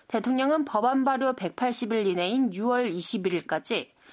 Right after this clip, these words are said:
북한의 억압적 정보 환경 대응에 관한 전략을 마련해 의회에 제출해야 합니다. 이 전략에는 북한 정부의 검열과 감시로 인한 대북 정보 유입의 도전 과제에 대한 평가와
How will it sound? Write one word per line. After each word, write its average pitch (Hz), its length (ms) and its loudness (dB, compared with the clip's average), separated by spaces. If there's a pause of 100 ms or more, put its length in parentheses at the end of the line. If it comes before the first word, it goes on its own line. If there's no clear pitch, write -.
(180)
북한의 247 300 0
억압적 277 640 0
정보 247 340 0
환경 254 360 2
대응에 208 360 -2
관한 247 280 0
전략을 233 480 0
마련해 175 380 -2
의회에 214 420 0
제출해야 185 480 -4
합니다. 143 480 -12 (200)
이 226 80 -2
전략에는 226 560 2
북한 269 280 0
정부의 277 520 2
검열과 277 680 2
감시로 233 480 0
인한 277 280 2
대북 233 380 -2
정보 254 420 0
유입의 214 400 0
도전 240 440 0
과제에 202 340 0
대한 180 220 0
평가와 170 640 -2